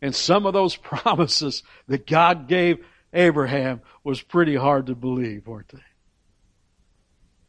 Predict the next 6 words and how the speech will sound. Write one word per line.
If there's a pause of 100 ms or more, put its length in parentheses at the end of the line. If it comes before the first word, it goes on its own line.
(380)
But
he
believed (1000)
and
he
trusted.